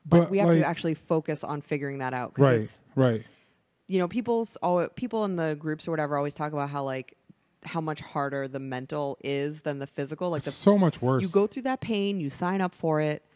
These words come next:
Speaker 1: and it's physical pain, and then you recover from that physical pain fairly quick, and then the weight is coming off,
Speaker 2: Fly-,
Speaker 1: right?
Speaker 2: it's flying
Speaker 1: It,
Speaker 2: off.
Speaker 1: it's flying off.
Speaker 2: Like,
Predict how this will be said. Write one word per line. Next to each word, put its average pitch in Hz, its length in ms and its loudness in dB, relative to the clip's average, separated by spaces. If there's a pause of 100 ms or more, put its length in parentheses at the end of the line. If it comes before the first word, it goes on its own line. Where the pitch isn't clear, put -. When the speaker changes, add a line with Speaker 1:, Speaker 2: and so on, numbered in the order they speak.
(400)
Speaker 1:
and 147 440 0
it's - 180 -2
physical 208 380 0
pain, 160 480 0
and 151 160 -2
then 147 160 -2
you 147 200 0
recover 170 480 -2
from 170 400 -6
that 151 200 -2
physical 156 360 -6
pain 147 480 -6 (160)
fairly 151 380 -2
quick, 135 420 -6 (380)
and 160 140 -2
then 156 120 0
the 156 80 0
weight 160 340 -2 (120)
is 170 140 -4
coming 160 320 -4
off, - 380 -12 (120)
Speaker 2:
Fly-, 151 160 4
Speaker 1:
right? 220 220 8
Speaker 2:
it's 180 160 2
flying 226 580 4
Speaker 1:
It, 151 40 2
Speaker 2:
off. 127 180 4
Speaker 1:
it's 110 140 -2
flying 180 400 -2
off. 131 80 0
Speaker 2:
Like, 160 200 4